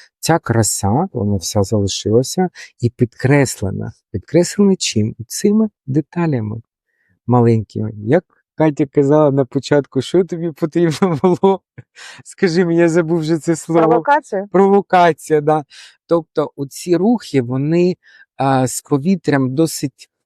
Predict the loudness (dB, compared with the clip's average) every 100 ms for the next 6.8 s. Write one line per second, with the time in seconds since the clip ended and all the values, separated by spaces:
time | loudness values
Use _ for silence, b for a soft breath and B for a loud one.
0 | -2 0 2 2 2 2 0 0 2 2
1 | 2 0 -2 -2 -4 -4 -4 -6 -2 0
2 | 0 0 0 0 0 -4 -2 -2 0 -4
3 | -6 -4 0 2 2 2 -2 B B B
4 | -6 -2 2 2 2 0 2 2 2 2
5 | -2 -4 -4 -2 0 0 0 0 -6 -6
6 | -4 -6 -4 0 2 2 0 -4